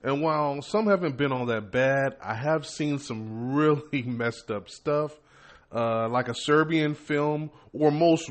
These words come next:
recently, The Sadness on Shudder. Now, if you have the constitution to watch that, The Sadness is, is something to behold.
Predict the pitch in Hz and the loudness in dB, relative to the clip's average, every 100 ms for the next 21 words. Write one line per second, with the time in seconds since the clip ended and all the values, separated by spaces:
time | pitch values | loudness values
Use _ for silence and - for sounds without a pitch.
0 | 117 196 247 - 131 120 117 117 _ _ | -2 2 2 0 -2 -2 -4 -6 _ _
1 | _ 113 - - 165 190 156 123 107 - | _ -8 -2 4 6 6 2 0 -4 -8
2 | - 113 113 - 170 175 120 82 98 _ | -8 -6 -6 -2 2 2 2 -4 -14 _
3 | _ _ _ _ _ - 117 113 113 110 | _ _ _ _ _ -6 -2 0 0 -2
4 | 110 135 160 165 165 - 190 170 160 - | -2 4 4 4 0 0 0 0 -4 -2
5 | 226 233 - 175 160 156 165 160 156 156 | 2 2 2 0 0 -2 -4 -2 -2 -4
6 | 147 170 214 196 - - 113 110 107 110 | -4 -2 0 -2 -4 -4 -2 -2 -6 -6
7 | - 160 190 185 185 175 151 - 139 131 | 2 4 4 2 -4 -4 -8 -6 -8 -8
8 | - 160 160 151 147 131 127 160 147 107 | -8 -8 -6 -8 -8 -8 -8 -4 -4 -6
9 | 92 | -8